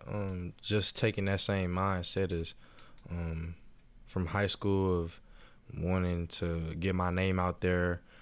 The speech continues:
with me being late on the scene, and, um, taking that same hunger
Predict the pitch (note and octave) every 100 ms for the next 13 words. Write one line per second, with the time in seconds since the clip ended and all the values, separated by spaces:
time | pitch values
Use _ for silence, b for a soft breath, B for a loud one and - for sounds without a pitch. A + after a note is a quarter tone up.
0 | b b E2+ F2 E2+ F2+ F2 E2+ F2 F#2
1 | E2+ E2+ - F#2+ F#2 F#2 F2+ E2+ F2 F2+
2 | E2+ E2+ E2 - F2+ F2+ F2+ - G2 F#2+
3 | F2 G2 F#2+ F2+ F2+